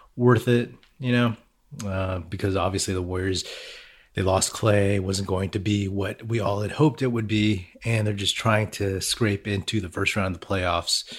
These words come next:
and probably take an early exit. So one of those things was Steph getting the M V P, and that's probably not gonna happen, though if he drops fifty, <laughs> sixty in the next f-, four games, then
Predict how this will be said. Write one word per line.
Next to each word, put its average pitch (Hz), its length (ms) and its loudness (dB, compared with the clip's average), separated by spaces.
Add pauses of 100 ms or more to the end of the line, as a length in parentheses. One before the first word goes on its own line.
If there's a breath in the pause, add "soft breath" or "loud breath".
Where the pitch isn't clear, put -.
(440 loud breath)
and 95 160 0
probably 90 280 0
take 95 400 -4
an 98 340 -2
early 104 600 -4
exit. 101 420 -2 (440 loud breath)
So 107 220 0
one 127 260 6
of 165 80 8
those 110 240 4
things 101 380 0
was 98 120 -2
Steph 101 220 -2
getting 101 220 -2
the 101 60 -4
M 95 120 -6
V 95 140 -2
P, 110 500 2
and 95 240 -2
that's 104 200 0
probably 110 480 -2
not 95 240 -2
gonna 98 160 -2
happen, 127 580 -2 (120)
though 98 380 0
if 90 140 -4
he 92 320 -2
drops 90 440 -4
fifty, - 540 0
<laughs> - 0 -
sixty - 480 0
in 107 100 2
the 92 180 -4
next 95 260 -4
f-, - 260 -14 (360 loud breath)
four 101 320 2
games, 98 500 0
then 87 320 -4